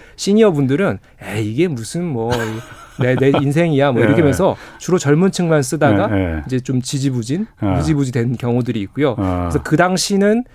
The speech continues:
Speaker 1: 여러 기술들이 완성도가 떨어졌기 때문에 인기를 못 끌었는데
Speaker 2: 아.
Speaker 1: 이제 이천이십 년대는 달라졌다라는 거죠. 네.
Speaker 2: 훨씬 더 정교해졌다.
Speaker 1: 그렇죠.
Speaker 2: 지금 뭐 유-,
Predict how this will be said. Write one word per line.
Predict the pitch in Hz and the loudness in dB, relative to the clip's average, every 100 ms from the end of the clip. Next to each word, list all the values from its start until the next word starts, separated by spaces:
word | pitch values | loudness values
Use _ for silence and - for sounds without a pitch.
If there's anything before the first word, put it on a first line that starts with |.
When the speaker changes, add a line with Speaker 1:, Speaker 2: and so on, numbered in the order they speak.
| _ - | _ -4
Speaker 1:
여러 | 117 160 175 | 2 2 2
기술들이 | - 131 180 170 151 156 165 170 _ | -4 -2 -2 2 2 2 0 -4 _
완성도가 | 104 123 143 175 170 160 151 | -4 0 0 0 2 0 0
떨어졌기 | 190 208 185 160 147 | 2 2 0 -2 -4
때문에 | 127 117 117 165 214 - _ _ - - - - | -2 0 0 -2 -4 -10 _ _ -20 -20 -20 -10
인기를 | 151 156 165 | -6 0 0
못 | 110 104 | 0 -2
끌었는데 | 151 123 104 131 104 | 0 0 0 0 0
Speaker 2:
아. | 90 90 92 | -2 -2 -4
Speaker 1:
이제 | 82 123 | -2 -2
이천이십 | 123 180 139 139 | 0 -2 0 0
년대는 | 175 156 143 | 0 0 0
달라졌다라는 | 120 117 113 - - - | -2 -6 -6 -12 -18 -20
거죠. | - - - - - | -20 -20 -20 -20 -14
네. | 98 95 - | -12 -12 -2
Speaker 2:
훨씬 | 151 147 135 | -2 2 2
더 | 123 | 2
정교해졌다. | 110 107 101 98 98 95 | 2 2 2 0 0 2
Speaker 1:
그렇죠. | 139 - 101 110 - - - | 2 0 -8 -10 -18 -20 -4
Speaker 2:
지금 | 120 113 | 0 2
뭐 | 110 | 4
유-, | 110 | 2